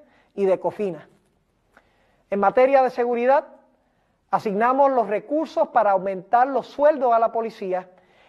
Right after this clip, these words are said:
y continuamos desarrollando acuerdos y estrategias conjuntas con las autoridades federales para combatir el crimen.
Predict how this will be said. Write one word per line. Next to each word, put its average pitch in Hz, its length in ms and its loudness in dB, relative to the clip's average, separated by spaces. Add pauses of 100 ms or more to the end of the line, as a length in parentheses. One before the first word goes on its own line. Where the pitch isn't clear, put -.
y 247 140 -6
continuamos 269 760 0
desarrollando 233 640 0
acuerdos 226 720 -2
y 185 60 -6
estrategias 214 540 -4
conjuntas 247 560 -2
con 233 140 -2
las 214 100 0
autoridades 208 540 0
federales 269 600 -2 (340)
para 208 260 0
combatir 180 480 -4
el 196 140 -2
crimen. 156 340 -10